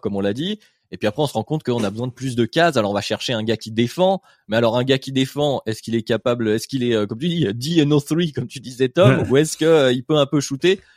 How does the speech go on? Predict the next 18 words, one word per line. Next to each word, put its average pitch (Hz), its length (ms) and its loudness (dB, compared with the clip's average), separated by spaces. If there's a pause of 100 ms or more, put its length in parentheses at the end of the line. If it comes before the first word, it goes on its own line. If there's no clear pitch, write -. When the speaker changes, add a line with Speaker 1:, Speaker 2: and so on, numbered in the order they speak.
(220)
Speaker 1:
Alors 101 360 0
moi, 135 160 2
je, 104 400 2
on 107 240 -2
en 107 100 -2
parlait 113 260 0
un 107 100 0
peu 120 100 -4
entre 107 240 -4
nous, 123 120 -6
bien 104 140 -4
sûr, - 140 -10
parce - 100 -14
qu'on 98 100 -8
a 95 100 -2
rigolé 101 320 -4
avec, 92 240 -6
euh, 87 160 -4